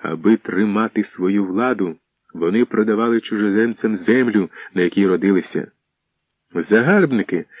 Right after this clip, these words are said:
легко знаходили серед них зрадників. Де вже там совість і честь?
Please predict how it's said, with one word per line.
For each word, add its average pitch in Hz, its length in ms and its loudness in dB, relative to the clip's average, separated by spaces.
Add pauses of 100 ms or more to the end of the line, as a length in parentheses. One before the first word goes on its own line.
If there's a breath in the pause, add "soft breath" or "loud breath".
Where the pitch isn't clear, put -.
(180 loud breath)
легко 151 460 4
знаходили 156 680 2
серед 98 380 4
них 113 200 0
зрадників. 90 880 -2 (140)
Де 262 160 4
вже 160 280 4
там 123 280 2
совість 107 800 2
і 85 80 -4
честь? - 680 0